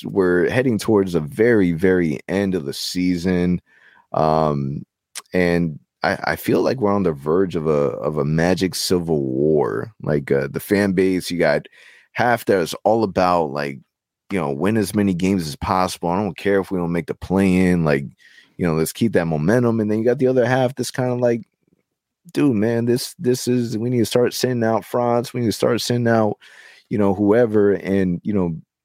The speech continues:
put ourselves in a, in a better position, you know, for the N B A draft." Like, even, even Franz Wagner, you know, got semi hurt, you know, during the game, and, you know, we was questionable for, for the next game, and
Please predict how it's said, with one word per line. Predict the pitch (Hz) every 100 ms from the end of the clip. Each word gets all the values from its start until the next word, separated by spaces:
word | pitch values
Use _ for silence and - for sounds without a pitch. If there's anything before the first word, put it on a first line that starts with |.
| _ _ _
put | 135
ourselves | 117 - 113 -
in | 101 98
a, | 87
in | 78 90
a | 85
better | 101 104
position, | 90 82 87 107 101 98 85 82 _ _ _ _ _ -
you | 95
know, | 85
for | - 98
the | 87
N | 90 90
B | 90
A | 82
draft." | 71 78 92 87 - 76
Like, | 80
even, | 98 117 117 104 85
even | 110 110 92
Franz | - 117 101
Wagner, | 92 98 110 101 90
you | 87
know, | 92 82 78 78 _ _ _
got | - 85 78 - _ _ -
semi | - 120 113 98
hurt, | 101 117 92 _ _
you | 104
know, | 95
during | 85 98 92
the |
game, | 87 101 113 95 87
and, | 85 80 - _ _ _ _
you | 95
know, | 90
we | 85 90 92
was | 92 -
questionable | - 123 - 101 92 90
for, | - 87 82 78 -
for | - 98
the | 87
next | 98 -
game, | 131 165 110
and | 92 82